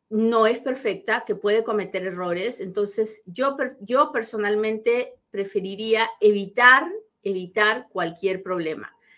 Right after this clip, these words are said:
Ahora, déjeme decirle cuál puede ser un problema. Usted se toma el avión que va directo a Puerto Rico, pero el avión necesita parar de emergencia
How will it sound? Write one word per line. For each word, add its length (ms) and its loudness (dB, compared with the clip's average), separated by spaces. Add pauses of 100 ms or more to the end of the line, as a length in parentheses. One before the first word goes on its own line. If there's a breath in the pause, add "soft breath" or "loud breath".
(140)
Ahora, 380 4 (160)
déjeme 440 -2
decirle 420 2
cuál 200 0
puede 180 0
ser 180 -4
un 100 -6
problema. 340 -8
Usted 200 -8
se 140 -6
toma 240 0
el 60 -2
avión 380 0
que 100 -2
va 100 -2
directo 340 4
a 60 -6
Puerto 240 -6
Rico, 340 -4
pero 140 -2
el 100 -2
avión 260 4
necesita 640 -6
parar 320 0
de 60 0
emergencia 760 -2